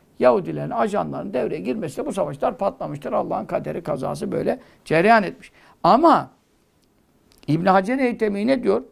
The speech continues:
İmam Gazali'nin bu beyanı hakkında, "Çekişmeler halifelik, sen baş olasın, ben, e, hükümeti yöneteyim" diye değil. Zaten Hazreti Ali'nin hakkı olduğu belli. Hazreti Ali'ye biat edildi. Dördüncü halife odur.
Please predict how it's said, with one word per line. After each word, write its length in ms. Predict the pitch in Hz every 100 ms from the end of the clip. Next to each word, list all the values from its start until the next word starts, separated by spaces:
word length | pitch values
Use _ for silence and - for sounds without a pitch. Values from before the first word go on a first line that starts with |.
| _
İmam 340 | 165 190 202 190
Gazali'nin 480 | 185 190 190 185
bu 120 | 208 190
beyanı 300 | 175 165 160
hakkında, 560 | 143 143 139 196 262 _ _ _ _ _ _ _ _ _ _ _ _
"Çekişmeler 800 | - 165 156 196 175 180 208 254 269 _ _ _ _ _ _ _
halifelik, 840 | - 151 185 170 190 220 185 - 147
sen 320 | - 208 190
baş 180 | 202 208
olasın, 480 | 202 190 175 151
ben, 240 | 156 196 208
e, 200 | 180 180
hükümeti 520 | 185 165 190 190 196
yöneteyim" 600 | 202 202 196 - 180 156
diye 280 | 160 151 127
değil. 460 | 165 208 220 160 - _ _ _ _ _ _
Zaten 300 | 190 202 180
Hazreti 360 | 180 196 208
Ali'nin 160 | 196 196
hakkı 280 | 185 175 202
olduğu 360 | 185 208 190
belli. 300 | 208 214 226
Hazreti 360 | 202 156 170 190
Ali'ye 280 | 190 208 185
biat 260 | 208 202
edildi. 300 | 208 208 180
Dördüncü 380 | 175 170 180 185
halife 280 | 196 196 214
odur. 280 | 226 214